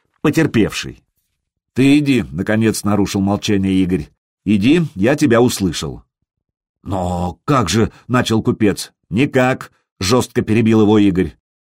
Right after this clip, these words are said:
«Твой риск был самому идти. Шёл бы с нашим караваном, никто бы тебя не тронул». «Вот так вот, да? Как мы-то брать, так вы, варяги, первые. А как до дела?» «Хочешь меня оскорбить?»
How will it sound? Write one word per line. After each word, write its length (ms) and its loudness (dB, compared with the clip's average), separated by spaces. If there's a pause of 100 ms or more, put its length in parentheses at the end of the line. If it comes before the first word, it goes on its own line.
(180)
«Твой 280 4
риск 220 2
был 180 0
самому 460 2
идти. 380 -2 (460)
Шёл 240 2
бы 100 4
с 80 -6
нашим 340 0
караваном, 600 0 (240)
никто 320 0
бы 80 2
тебя 240 2
не 100 2
тронул». 480 0 (800)
«Вот 300 -4
так 300 0
вот, 180 -6
да? 320 0 (360)
Как 200 -2
мы-то 340 2
брать, 460 0
так 180 -2
вы, 160 4
варяги, 400 2
первые. 640 0 (240)
А 140 -4
как 220 -2
до 140 2
дела?» 500 2 (600)
«Хочешь 680 -2
меня 400 0
оскорбить?» 960 -4